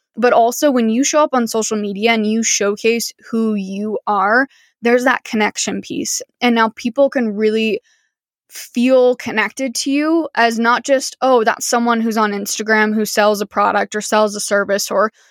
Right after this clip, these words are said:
takes pretty pictures," but, like, "I actually feel like I am your friend. I actually feel connected to you." And that is how you not only build a very strong community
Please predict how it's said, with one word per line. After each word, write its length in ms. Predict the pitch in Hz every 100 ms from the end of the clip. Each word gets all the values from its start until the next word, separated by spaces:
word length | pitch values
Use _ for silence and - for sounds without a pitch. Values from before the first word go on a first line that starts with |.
| -
takes 280 | - 233 -
pretty 280 | - 220 214
pictures," 560 | - - - 254 262
but, 120 | 214
like, 120 | 220 214
"I 140 | 233 233
actually 500 | 233 - - 269 262
feel 440 | - - 220 226
like 220 | 220 202 -
I 140 | 220 214
am 180 | 214
your 200 | 208 208
friend. 480 | 202 - - - -
I 140 | - 226
actually 500 | 233 233 - 262 254
feel 520 | - - 226 220 220
connected 560 | 220 208 185 - 240 220
to 120 | -
you." 280 | 254 285 311 _ _ _ _ -
And 200 | 240 220
that 140 | 226
is 140 | 262 -
how 180 | 240
you 220 | 233 233 214
not 240 | 214 214
only 200 | 254 262
build 280 | 214 220 220
a 40 |
very 400 | 190 196 214 220
strong 460 | 226 - 208 208 208
community 640 | - 208 214 214 254 277